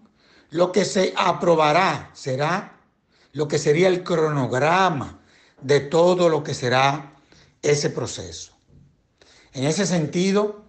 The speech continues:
la sociedad dominicana espera que en esta ocasión la reunión del Consejo Nacional de la Magistratura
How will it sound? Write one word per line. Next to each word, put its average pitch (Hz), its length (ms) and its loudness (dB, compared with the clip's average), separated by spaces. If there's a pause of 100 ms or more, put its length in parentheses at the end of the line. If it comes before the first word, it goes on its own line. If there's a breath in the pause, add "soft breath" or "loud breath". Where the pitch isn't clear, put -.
(400 soft breath)
la 135 180 -4
sociedad 147 800 0
dominicana 147 880 0
espera - 1300 -2 (680 soft breath)
que 139 140 -6
en 120 100 -4
esta 185 420 0
ocasión 151 840 0 (800 soft breath)
la 240 280 2
reunión 196 760 2 (400 soft breath)
del 143 260 -2
Consejo 165 680 0
Nacional 165 760 -2
de 123 100 -4
la 147 140 0
Magistratura 139 880 -4